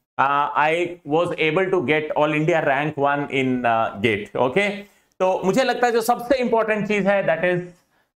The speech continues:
the concept building। देखो, concept building is nothing but it is the pure knowledge। आपको अपने subject का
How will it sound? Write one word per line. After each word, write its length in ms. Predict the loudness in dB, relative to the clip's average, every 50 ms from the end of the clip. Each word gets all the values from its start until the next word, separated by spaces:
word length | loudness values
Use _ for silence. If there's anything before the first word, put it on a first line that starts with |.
| -4
the 120 | -4 -2 0 0
concept 440 | -2 0 0 -2 -2 -2 -2 -2 0 0
building। 280 | 0 0 0 -2 -4 -6 _ _ _ _ _ _ _ _ _ 0
देखो, 180 | 0 0 0 -2 -2
concept 380 | -2 0 0 0 0 0 2 0
building 280 | 0 2 2 0 0 0
is 80 | 0 0 0
nothing 300 | 0 0 0 0 0 2
but 200 | 0 0 0 -2
it 140 | -2 -2 0
is 160 | 0 0 0 0
the 80 | 0 -2 0
pure 340 | 0 0 2 2 2 2 2 2
knowledge। 420 | 2 2 2 2 2 0 0 0 0 0 2
आपको 420 | 2 2 0 -2 -2 0 0 0 0 -2 -4 -8 -14 -18 _ _ 0
अपने 400 | 0 0 0 0 2 2 2 2
subject 540 | 2 0 0 0 0 0 -2 -2 -2 -2 0
का 180 | 0 2 2